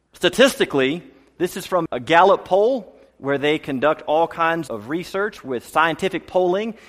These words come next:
and so the data that they take with these samples across the country are deemed to be highly accurate within a few percentage points of perfect. And so the most recent statistic in July of two thousand nineteen, a little over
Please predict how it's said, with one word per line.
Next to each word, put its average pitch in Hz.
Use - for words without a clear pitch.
and 135
so 156
the 123
data 151
that 156
they 151
take 190
with 127
these 135
samples 165
across 165
the 156
country 196
are 131
deemed 156
to 151
be 139
highly 175
accurate 170
within 156
a 147
few 262
percentage 214
points 165
of -
perfect. 220
And 156
so 165
the 151
most 190
recent 247
statistic -
in 143
July 190
of -
two 220
thousand 180
nineteen, 175
a 156
little 214
over 170